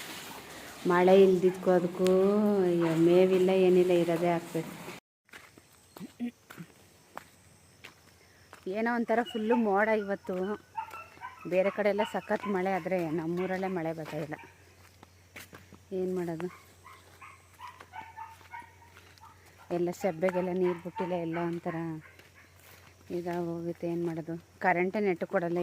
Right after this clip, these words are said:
ಇಲ್ಲಿ. ಒಂದಿನ ಕೊಟ್ರೆ ಒಂದಿನ ಸರಿಯಾಗಿ ಕೊಡಲ್ಲ. ಸೆಬ್ಬೆಗೆ ನೀರೇ ಬಿಟ್ಟಿಲ್ಲ,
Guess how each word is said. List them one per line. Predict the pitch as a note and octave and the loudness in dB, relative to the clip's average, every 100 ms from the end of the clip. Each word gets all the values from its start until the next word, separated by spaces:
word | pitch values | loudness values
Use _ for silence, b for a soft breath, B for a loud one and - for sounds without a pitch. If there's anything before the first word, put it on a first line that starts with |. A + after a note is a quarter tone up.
| D#3+ | -4
ಇಲ್ಲಿ. | D#3+ D#3 - - - - - - - - - - - - - - - | -4 -8 -12 -20 -20 -20 -16 -16 -16 -20 -16 -16 -16 -20 -20 -18 -10
ಒಂದಿನ | F#3 F3+ G3+ G3 | -2 0 0 -2
ಕೊಟ್ರೆ | F3+ G3 F#3+ | -6 -2 -2
ಒಂದಿನ | F3+ F#3 - | 0 -2 -2
ಸರಿಯಾಗಿ | E3+ E3 - | -4 -6 -6
ಕೊಡಲ್ಲ. | D#3 D3+ D3 _ - - - - _ - - - - - - - - - - - - - - _ _ _ _ - | -6 -6 -10 _ -20 -20 -20 -20 _ -20 -20 -20 -20 -20 -20 -20 -20 -20 -20 -20 -20 -20 -20 _ _ _ _ -4
ಸೆಬ್ಬೆಗೆ | G#3 E3+ F#3 G3+ G#3+ G3+ G3+ | -4 -2 -2 0 2 2 2
ನೀರೇ | G#3 G#3 G#3 | 4 4 4
ಬಿಟ್ಟಿಲ್ಲ, | G3 - G3+ | 2 0 2